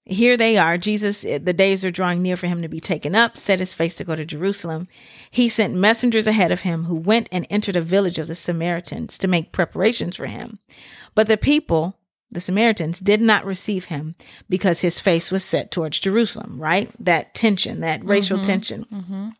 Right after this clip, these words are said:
Speaker 1: And when his disciples, James and John, saw it, they said, here they, here we go, humans.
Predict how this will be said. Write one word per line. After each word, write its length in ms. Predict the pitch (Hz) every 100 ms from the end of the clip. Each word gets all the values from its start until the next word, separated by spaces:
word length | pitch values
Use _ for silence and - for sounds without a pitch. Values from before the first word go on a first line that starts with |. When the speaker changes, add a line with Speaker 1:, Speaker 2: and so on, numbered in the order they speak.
| _ _ _ - - - - 220
Speaker 1:
And 160 | 220
when 180 | 247 277
his 220 | 254 214
disciples, 640 | 196 196 226 220 220 185 -
James 380 | 180 190 185 175
and 140 | 170
John, 420 | 160 185 196 160
saw 420 | 160 - 208 202 175
it, 120 | - 180
they 120 | 190
said, 440 | - 202 165 160 - _ _ _ _ _ _ _ _ _ _ _
here 220 | - 147
they, 140 | 147 170
here 240 | 175 175
we 140 | 185 196
go, 340 | 226 240 180
humans. 580 | 180 226 214 151 170 -